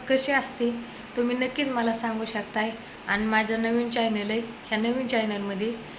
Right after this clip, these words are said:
तुमचं सर्वांचं स्वागत आहे. सर्वजण मला सपोर्ट करा, न कट करता माझे पूर्णपणे ब्लॉगिंग बघत राहा, सर्वांनी मला सपोर्ट करा.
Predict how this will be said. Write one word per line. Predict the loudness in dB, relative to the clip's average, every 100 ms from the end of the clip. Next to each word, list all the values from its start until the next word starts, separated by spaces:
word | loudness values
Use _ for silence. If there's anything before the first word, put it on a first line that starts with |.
| -14 -12
तुमचं | -8 -4 -2
सर्वांचं | 2 2 2 0 -2
स्वागत | 0 0 0 -4
आहे. | -4
सर्वजण | -4 -2 -2 -2
मला | -2 -2 -2
सपोर्ट | -6 -6 -6
करा, | -4 -2 -2 -4 -12 -16 -16 -12 -4
न | 0 0
कट | 0 -2 0
करता | 0 0 -2
माझे | -2 -4
पूर्णपणे | -6 -4 -4 -4 -4 -4 -6 -8 -4
ब्लॉगिंग | -2 0 -2 -2
बघत | -2 -2 -4 -2
राहा, | -2 -2 -12 -14 -14 -14 -14 -16 -14 -10
सर्वांनी | -4 0 0 0 0
मला | -2 -2 -4
सपोर्ट | -8 -6 -2 -2 -4
करा. | -4 -4